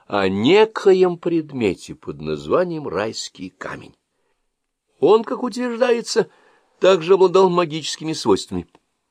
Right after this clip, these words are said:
В твёрдом состоянии он был тяжелее золота, но, будучи измельчён, становился легче пера и мог плавать в воздухе. «Левитация», — проговорил Акад.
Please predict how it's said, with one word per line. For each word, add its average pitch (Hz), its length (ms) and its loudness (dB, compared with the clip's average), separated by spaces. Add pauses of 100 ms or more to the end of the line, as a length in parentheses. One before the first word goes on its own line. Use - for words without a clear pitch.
(240)
В - 120 -20
твёрдом 151 580 2
состоянии 92 680 0
он 87 160 -2
был 85 160 -4
тяжелее 82 500 -4
золота, 85 520 -2 (680)
но, 104 280 0
будучи 95 680 -4
измельчён, 80 800 -6 (560)
становился 80 500 -8
легче 147 600 -2
пера - 380 -4 (320)
и 87 100 -8
мог 80 260 -8
плавать 82 540 -6
в 190 60 -18
воздухе. 82 500 -4 (960)
«Левитация», — 85 1400 -8
проговорил 123 480 -8
Акад. - 280 -12